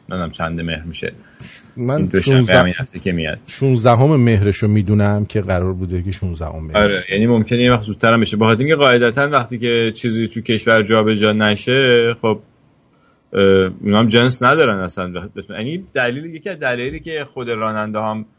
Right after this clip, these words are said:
Speaker 1: اه، اعتصاب کردن اینه که عملاً اصلاً کارشون بی‌معنیه. یعنی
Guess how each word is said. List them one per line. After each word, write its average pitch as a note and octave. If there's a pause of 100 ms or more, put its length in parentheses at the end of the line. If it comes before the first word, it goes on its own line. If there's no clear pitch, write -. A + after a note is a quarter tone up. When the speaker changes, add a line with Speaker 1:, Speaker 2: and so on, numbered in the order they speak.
(480)
Speaker 1:
اه، G2+
اعتصاب G2+
کردن G#2+
اینه F3
که G3
عملاً A2+
اصلاً E3
کارشون F3
بی‌معنیه. A2+
یعنی A2